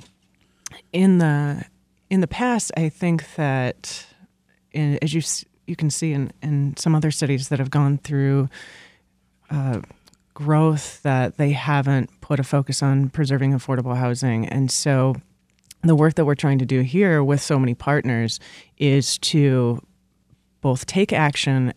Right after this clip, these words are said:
and make sure that that network is built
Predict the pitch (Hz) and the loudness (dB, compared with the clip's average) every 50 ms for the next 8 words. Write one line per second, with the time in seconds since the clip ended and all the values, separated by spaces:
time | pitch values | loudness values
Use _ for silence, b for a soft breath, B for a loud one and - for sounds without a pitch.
0 | _ - 143 147 147 139 143 143 131 131 B B B B B B B - 151 151 | _ -2 0 2 4 4 4 2 0 -2 B B B B B B B -4 -2 0
1 | 151 147 - - - 160 147 147 135 135 131 - 147 139 - - 151 143 - - | 0 0 0 0 2 2 4 4 4 2 2 2 0 0 2 2 0 0 0 0
2 | 139 143 139 135 127 - - 143 135 127 123 123 139 135 131 123 - - | 0 0 0 0 -2 -2 -4 -4 -4 -4 -4 -2 0 0 0 0 -2 -6